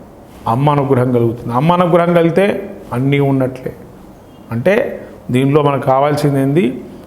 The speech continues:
అమ్మ దయ ఉంటే అన్నీ మన దగ్గరే ఉన్నట్లే అని మనం చెబుతూ ఉంటాం.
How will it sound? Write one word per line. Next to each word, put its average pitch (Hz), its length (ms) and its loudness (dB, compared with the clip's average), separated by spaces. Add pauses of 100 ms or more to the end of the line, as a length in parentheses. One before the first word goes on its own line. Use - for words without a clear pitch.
(160)
అమ్మ 139 320 0
దయ 143 260 2
ఉంటే 151 640 0
అన్నీ 151 280 2
మన 135 220 2
దగ్గరే 143 340 2
ఉన్నట్లే 135 460 0
అని 139 120 2
మనం 156 180 2
చెబుతూ 127 320 0
ఉంటాం. 120 260 -4